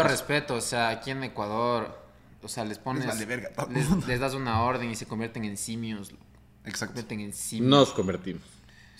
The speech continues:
Speaker 2: A ver,
Speaker 1: Ay,
Speaker 2: habla-,
Speaker 1: pero, ay,
Speaker 2: hablando
Speaker 1: pero
Speaker 2: en la generalidad, sí, podemos
Speaker 1: Sí,
Speaker 2: decir.
Speaker 3: claro.
Speaker 2: Yo en, yo en lo particular creo que no.
Speaker 1: Dependiendo
Speaker 2: Pero
Speaker 1: del caso. O sea, es,
Speaker 2: como,
Speaker 1: creo que
Speaker 2: como
Speaker 1: depende
Speaker 2: soy
Speaker 1: del
Speaker 2: parte
Speaker 1: con-,
Speaker 2: del general, entonces
Speaker 1: de,
Speaker 2: creo que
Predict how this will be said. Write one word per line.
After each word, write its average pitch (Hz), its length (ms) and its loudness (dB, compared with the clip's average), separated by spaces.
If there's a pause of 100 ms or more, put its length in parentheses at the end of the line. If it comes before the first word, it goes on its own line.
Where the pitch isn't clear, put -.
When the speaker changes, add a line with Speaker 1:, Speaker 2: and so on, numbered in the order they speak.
(1300)
Speaker 2:
A 131 40 -2
ver, 143 380 0
Speaker 1:
Ay, 196 80 4
Speaker 2:
habla-, 170 100 4
Speaker 1:
pero, - 100 2
ay, 214 60 6
Speaker 2:
hablando 196 240 8
Speaker 1:
pero - 0 -
Speaker 2:
en 202 60 6
la 185 60 6
generalidad, 180 540 4
sí, 147 140 -2
podemos 127 340 0
Speaker 1:
Sí, 135 80 -2
Speaker 2:
decir. - 200 -12
Speaker 3:
claro. 123 180 6
Speaker 2:
Yo 196 80 6
en, 175 100 0
yo 160 80 2
en 180 60 4
lo 175 100 2
particular 147 420 2
creo 135 160 -2
que 131 80 -2
no. 101 120 -2
Speaker 1:
Dependiendo 139 440 2
Speaker 2:
Pero 139 140 6
Speaker 1:
del 123 80 2
caso. - 240 0
O - 20 -2
sea, 240 120 -2
es, 247 100 -4
Speaker 2:
como, 156 200 2
Speaker 1:
creo 160 120 2
que 254 60 2
Speaker 2:
como 214 180 6
Speaker 1:
depende - 80 6
Speaker 2:
soy - 80 10
Speaker 1:
del 180 80 6
Speaker 2:
parte 180 220 8
Speaker 1:
con-, 175 80 8
Speaker 2:
del 151 60 2
general, 151 560 6
entonces 117 500 0
Speaker 1:
de, 101 40 -6
Speaker 2:
creo 131 160 -2
que 113 240 0